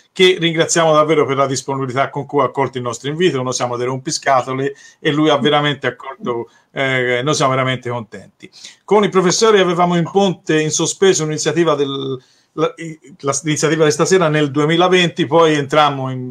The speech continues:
piena pandemia e da cui non siamo ancora usciti. Noi si sperava di essere usciti da questa situazione, <laughs> ma in realtà se ci siamo ancora nel mezzo. Ci fa particolarmente piacere comunque essere riusciti ad avere, anche se non in presenza, il professore, perché è uno dei massimi conoscitori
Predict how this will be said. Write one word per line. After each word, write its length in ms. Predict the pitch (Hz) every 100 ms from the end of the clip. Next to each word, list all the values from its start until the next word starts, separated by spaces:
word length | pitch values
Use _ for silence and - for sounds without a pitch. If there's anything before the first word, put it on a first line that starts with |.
| -
piena 320 | - 151 139 123
pandemia 720 | 151 156 165 139 117 113 113 _ _
e 160 | - 147
da 160 | 139
cui 140 | - 151
non 100 | 135
siamo 220 | 139 131
ancora 240 | 127 127
usciti. 340 | 123 - 117 120
Noi 160 | 135
si 100 | 127
sperava 540 | 127 - 135 160 131 113 - _ _ _ _
di 200 | - 135
essere 320 | 135 - 135
usciti 260 | 131 151 139
da 80 |
questa 220 | 127 135 135
situazione, 580 | 131 156 156 147 143 -
<laughs> 40 |
ma 160 | 139 127
in 60 | 131
realtà 480 | 143 131 123 120 -
se 180 | - 147
ci 140 | 147
siamo 220 | 147 131
ancora 280 | 123 127 123
nel 220 | 117 110
mezzo. 400 | 101 - - - - - - - - -
Ci 160 | - 143
fa 360 | 220 214 - _ _
particolarmente 720 | - 170 175 170 165 160 135
piacere 640 | 139 135 - 147 123 117 -
comunque 380 | 143 143 120 135
essere 240 | - 127
riusciti 320 | 120 - 127
ad 80 | 127
avere, 180 | 131 123
anche 180 | 123 131
se 120 | 135
non 160 | 131
in 100 | 123
presenza, 440 | 117 123 120 120 123
il 60 |
professore, 360 | 147 180 165 160
perché 280 | 127 120 135
è 40 |
uno 160 | 156 170
dei 80 | 143
massimi 400 | 156 131 131 120
conoscitori 640 | 120 110 127 147 131